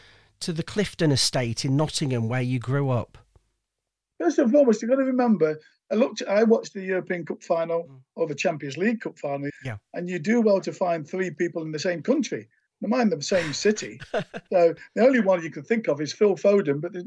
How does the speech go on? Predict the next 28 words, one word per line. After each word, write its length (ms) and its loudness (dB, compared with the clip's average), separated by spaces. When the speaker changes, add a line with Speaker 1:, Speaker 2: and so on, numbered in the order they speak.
Speaker 2:
no, 260 2
everybody 300 0
Speaker 1:
Mm. 40 6
Speaker 2:
else 140 -4
is 120 -8
all 220 0
over 160 -2
the 80 -8
place. 380 -14
So, 120 2
Speaker 1:
Yeah, 160 0
yeah. 220 -6
Speaker 2:
you 80 0
know, 300 6
it's, 340 2
uh, 180 2
it's 200 -4
a 80 6
unique 440 6
story 340 6
in 60 0
itself, 540 -2
and 100 -2
it's 180 -4
a 60 -2
story 440 6
that, 340 0
uh, 180 2